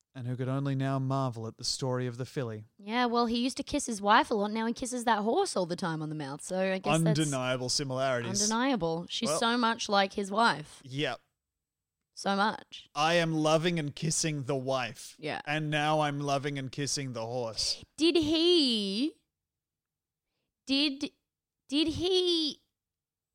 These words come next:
Speaker 2: the horse, the, all right, this is a stupid question. The horse was born after the wife died, yes?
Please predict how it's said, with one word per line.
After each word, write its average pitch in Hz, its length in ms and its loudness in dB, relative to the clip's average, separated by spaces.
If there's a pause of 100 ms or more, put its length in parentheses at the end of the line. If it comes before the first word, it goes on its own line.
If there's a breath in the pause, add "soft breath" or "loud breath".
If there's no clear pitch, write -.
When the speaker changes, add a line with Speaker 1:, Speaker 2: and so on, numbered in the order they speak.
(120)
Speaker 2:
the 311 120 8
horse, 440 720 6 (1300)
the, 349 60 6 (220)
all 285 140 10
right, 185 180 6 (120)
this 277 180 -4
is 226 80 -2
a 190 60 -4
stupid - 280 -10
question. - 300 -10 (160)
The 269 60 2
horse 302 240 4
was 190 180 2
born 156 300 -2
after 123 220 -8
the 143 80 -6
wife - 200 -8
died, 110 240 -10
yes? - 300 -10